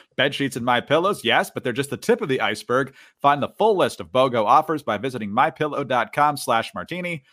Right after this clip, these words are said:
or call eight hundred, eight seven four, zero one zero four. Stock up with buy one, get one free savings today and get Mike's book free with any purchase. My pillow dot com slash martini or call eight hundred,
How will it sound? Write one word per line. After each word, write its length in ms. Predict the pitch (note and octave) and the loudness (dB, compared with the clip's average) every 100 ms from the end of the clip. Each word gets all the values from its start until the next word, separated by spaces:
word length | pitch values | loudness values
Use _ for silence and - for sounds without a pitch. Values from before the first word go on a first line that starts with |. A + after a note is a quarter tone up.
| _ - | _ -2
or 180 | E3+ G#3 | 0 2
call 240 | D#3 - | 2 2
eight 140 | F3+ E3 | 2 0
hundred, 260 | A#2+ D#2 | 0 -4
eight 160 | A2 C#3 | -4 -2
seven 280 | C3+ A#2 A2+ | -2 -4 -2
four, 280 | D3+ F3+ D3+ | 0 0 -2
zero 380 | - D3 D#3+ | -4 0 0
one 320 | C3 B2 B2+ G#2 | 2 0 0 -4
zero 320 | G2+ A2+ A2+ | -2 -2 -2
four. 480 | - B2 A2 F2+ - _ _ | 0 2 2 0 -6 _ _
Stock 420 | - - D3+ F#3 | -8 2 4 4
up 160 | E3+ F#3+ | 2 0
with 200 | G#2+ - | -4 2
buy 200 | C3 G3 | 4 4
one, 220 | F#3+ E3 | 2 0
get 220 | A#2+ F3+ | 0 0
one 140 | F#3+ E3 | 0 -2
free 220 | F3 F3 | 0 2
savings 400 | - E3 G#3+ G3+ | 4 4 4 0
today 440 | G#3 B2 G2 G#2+ | 2 4 2 0
and 140 | A#2 A2 | -4 -4
get 140 | A2+ | 0
Mike's 240 | C#3 D#3 - | 0 0 0
book 220 | A#2+ A2 - | 0 0 2
free 200 | G#3 A3+ | 2 4
with 200 | B2 - | 0 2
any 200 | C#3+ D#3+ | 0 0
purchase. 540 | C3 G2+ - D#2 - - _ _ | 0 0 0 -8 -10 -16 _ _
My 220 | G#2 F#3+ B3 | 2 2 6
pillow 320 | G3+ B2 D#2+ | 4 4 2
dot 220 | C3 D#3 | 2 2
com 280 | - D#3 F#2+ | 4 2 2
slash 380 | - B2+ B2+ - | 0 2 2 0
martini 400 | G2+ E3+ F#3+ F#3 | -8 -6 -6 -6
or 240 | F#3+ G#3+ | 0 0
call 260 | - G#2+ A2 | 2 4 4
eight 160 | E3+ E3 | 4 2
hundred, 260 | C3+ - | 0 -4